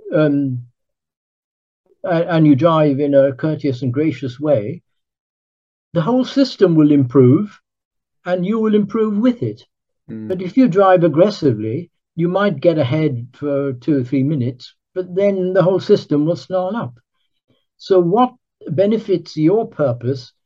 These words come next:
Speaker 1: will undoubtedly benefit humanity. Uh, and all the great composers have proven that, and all the great artists and poets and religious teachers, of course.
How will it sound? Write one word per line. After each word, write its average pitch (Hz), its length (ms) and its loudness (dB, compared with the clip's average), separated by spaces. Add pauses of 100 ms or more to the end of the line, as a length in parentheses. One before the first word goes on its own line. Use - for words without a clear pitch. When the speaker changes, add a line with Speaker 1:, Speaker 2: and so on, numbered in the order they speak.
(160)
Speaker 1:
will 175 220 -6
undoubtedly 135 1300 -2 (180)
benefit 131 540 -2
humanity. 135 800 -6 (360)
Uh, 165 200 -6
and 165 360 -6 (420)
all 202 220 2
the 175 80 4
great 180 340 2 (220)
composers 175 960 2 (880)
have 139 240 -8
proven 170 540 2
that, 120 300 -4
and 143 140 -6
all 143 200 -2
the 139 100 0
great 135 260 2
artists 127 600 -6
and 117 220 -2
poets 123 420 -4
and 113 160 -4 (180)
religious 120 540 -4
teachers, 127 400 -6
of 104 80 -14
course. 113 420 -14